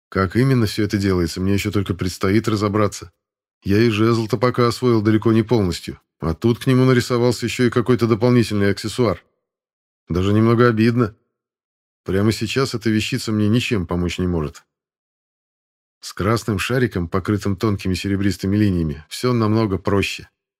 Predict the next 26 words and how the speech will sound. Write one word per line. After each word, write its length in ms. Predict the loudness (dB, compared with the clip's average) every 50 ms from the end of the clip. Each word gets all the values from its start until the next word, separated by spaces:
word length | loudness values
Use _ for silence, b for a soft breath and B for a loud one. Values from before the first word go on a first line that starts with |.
| _ _ _
Это 260 | -4 -2 0 2 4
мина. 400 | 4 6 6 6 4 2 0 -4 _ _ _ _ _ _ _ _ _ _ _ _ _ _ _ _ _ _ _ _
Сейчас 420 | -14 -12 -10 -6 -4 -4 -2 -2 0
она 160 | 0 0 0
полностью 540 | 0 0 0 2 2 2 0 0 0 0 2
разряжена, 600 | 2 2 4 4 4 4 2 2 0 -2 -4 -8 _ _ _ _ _ _ _ _
но 100 | 0 0
если 200 | 0 0 0 0
накачать 520 | -2 0 0 0 -2 -2 -2 -4 -6 -2 -2
ее 140 | 0 0 0
скрытой 360 | 0 0 -2 0 0 -2 -2
силой 340 | -2 -4 -4 -2 0 0 0
и 40 |
правильно 460 | 0 0 0 2 2 2 2 2 2 2
настроить 460 | 0 0 0 2 2 2 2 2 0
распознавание 680 | -2 -2 -2 -2 0 2 2 2 2 2 2 2 0
целей, 500 | -2 -2 -2 -2 -2 -2 -4 -6 -8 -14 _ _ _ _ _ _ _ _ _ _
можно 440 | -4 0 2 2 2 2 2 2 2
получить 440 | 2 4 4 4 2 0 -2 0 0
очень 300 | 0 0 0 0 0 0
опасное 460 | 0 0 0 -2 -2 0 0 0 2
оружие, 380 | 2 2 2 0 -2 -4 -6 _ _ _ _ _ _ _ _ _ _ -8
причем, 300 | -6 -4 -2 0 -2 0
что 160 | 0 0 0
интересно, 420 | 2 2 0 0 0 0 0 -2
многоразовое. 800 | -2 0 0 2 2 2 2 2 0 0 -2 -4 -8 -10 -12